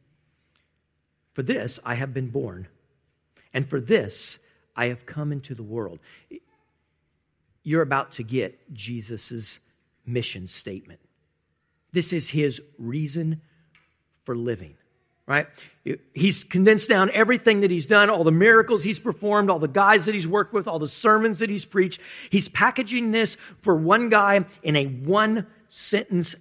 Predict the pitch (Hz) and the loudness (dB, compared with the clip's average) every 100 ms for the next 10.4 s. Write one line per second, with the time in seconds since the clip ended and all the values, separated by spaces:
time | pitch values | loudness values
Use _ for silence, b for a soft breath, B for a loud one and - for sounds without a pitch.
0 | - 147 131 - - - _ _ _ _ | -8 -8 -6 -10 -16 -20 _ _ _ _
1 | _ _ 160 123 120 113 113 120 - 131 | _ _ -14 -10 -8 -8 -10 -14 -14 -14
2 | 110 90 73 - _ - - _ _ _ | -14 -18 -20 -20 _ -20 -20 _ _ _
3 | _ _ _ _ _ _ _ _ _ _ | _ _ _ _ _ _ _ _ _ _
4 | _ _ _ _ _ _ _ _ _ _ | _ _ _ _ _ _ _ _ _ _
5 | _ _ _ _ _ _ _ _ _ 147 | _ _ _ _ _ _ _ _ _ -14
6 | 127 135 131 - - 69 73 95 _ _ | -10 -10 -10 -12 -18 -20 -20 -20 _ _
7 | _ _ _ _ _ _ - 101 95 - | _ _ _ _ _ _ -16 -16 -16 -16
8 | 117 71 _ _ _ _ _ _ _ _ | -16 -16 _ _ _ _ _ _ _ _
9 | _ _ _ _ b b - 117 135 175 | _ _ _ _ b b -16 -6 -2 -2
10 | 185 185 170 156 | -2 -4 -4 -6